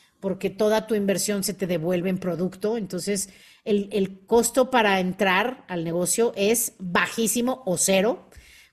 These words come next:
con cero riesgo. La verdad es que tampoco tienes riesgo si recibes el, el, el monto que com-, que inviertes en productos, el, el riesgo es cero. También es importante resaltar que es una gran oportunidad de desarrollo personal y de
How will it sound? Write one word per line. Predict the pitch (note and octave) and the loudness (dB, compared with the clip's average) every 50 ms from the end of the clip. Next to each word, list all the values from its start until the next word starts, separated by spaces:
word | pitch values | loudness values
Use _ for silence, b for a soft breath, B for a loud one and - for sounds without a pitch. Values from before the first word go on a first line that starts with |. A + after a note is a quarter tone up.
| B | B
con | - A3 G#3 G3+ | 0 0 2 2
cero | F#3+ - C#4 D4 C#4 B3 | 2 4 4 6 8 8
riesgo. | G#3+ G3 G3+ G3+ G3 F#3+ F3 E3+ E3 G3 A#3+ E4+ - - _ _ _ _ | 6 6 6 6 6 4 4 2 -2 -4 -6 -8 -10 -16 _ _ _ _
La | - D#3 E3 D#3+ | -10 -8 -6 -6
verdad | D#3 D#3 E3 E3+ | -6 -4 -4 -4
es | F3 E3 | -4 -4
que | - G3 | -6 -8
tampoco | - F3 D#3+ - E3+ F3+ F3+ | -8 -8 -8 -6 -6 -6 -6
tienes | - F#3+ F3 F3 E3 | -4 -4 -4 -4 -2
riesgo | F3+ E3+ E3+ G3 | -2 -2 -2 -2
si | G3 - G#3 | -2 -2 -2
recibes | E3 E3 - - F3+ E3+ F3 E3+ - | -2 -2 -2 -4 -4 -4 -4 -4 -2
el, | F3 E3 E3 - - | -4 -4 -6 -6 -8
el, | - F#3 F3 E3+ D#3+ - | -8 -6 -6 -6 -6 -8
el | F3 E3 | -6 -6
monto | E3+ F3 D#3 - F#3 | -4 -6 -6 -6 -8
que | - E3+ - | -8 -8 -8
com-, | - E3+ E3 D#3+ - - | -8 -10 -10 -10 -12 -10
que | - F3+ E3+ | -8 -6 -6
inviertes | D#3+ D#3+ E3 F3 F3 F3 - G3 F#3 - B B B B B | -4 -4 -4 -4 -4 -4 -4 -6 -6 -6 B B B B B
en | G3 F#3 F#3 | -4 -2 0
productos, | F#3 F3+ F3 F#3+ F3+ F#3+ - G#3+ C#4 - - - b b b b | 0 2 2 2 0 0 0 -2 0 -2 -4 -6 b b b b
el, | b F#3 F3+ E3+ | b -2 0 0
el | F3 F3 D#3+ F#3 F3+ F#3 F3+ | 0 -2 -2 -4 -2 -2 0
riesgo | E3+ G3 G3+ F#3+ F3+ | 0 2 2 2 2
es | E3 - | 2 0
cero. | - F3+ E3 E3+ F#3+ A#3+ - - b b b b b b b b b b b b b _ | 0 -2 -2 -4 -6 -6 -10 -16 b b b b b b b b b b b b b _
También | - G#3+ G#3+ G#3 G#3 A3+ A3+ A3 | 0 0 2 2 4 4 4 4
es | A3+ A3 - | 4 2 0
importante | B3 A3 F#3 G#3+ - - G3+ G3 F#3+ G3 A3 G#3+ | 0 0 -2 -2 -4 -2 -2 -4 -2 0 0 0
resaltar | G3+ G#3 G3 G3 G3+ F#3 F3 F#3 - G3 F#3 F#3+ F#3+ F#3+ F#3+ | 2 2 0 0 0 -2 -2 -2 -2 0 0 0 0 -2 -2
que | - G3+ G3+ G3+ F#3+ - - - | 0 0 2 0 0 -4 -6 -4
es | A3 G3 F#3+ - | -2 -2 -2 -2
una | A3 G#3+ G#3 G3 | -2 -2 0 0
gran | F3+ G#3+ A3 A3 A3 | 2 2 2 2 0
oportunidad | A#3 F#3 G#3 G3 F#3 - F#3 F#3 F#3 F#3 | 0 -2 -2 -2 -2 -2 -2 0 0 0
de | G3 | 0
desarrollo | G3 F#3 - F3+ E3 F3 E3 F3 F3 - | 0 0 -2 -2 -2 -2 -2 -4 -4 -4
personal | G3 D#3 - - D#3+ D#3 D#3 D#3+ D#3+ E3 | -6 -6 -6 -6 -8 -8 -8 -8 -6 -4
y | F#3+ F#3+ | -4 -2
de | F3 F3+ E3+ D#3 | -2 -2 -4 -6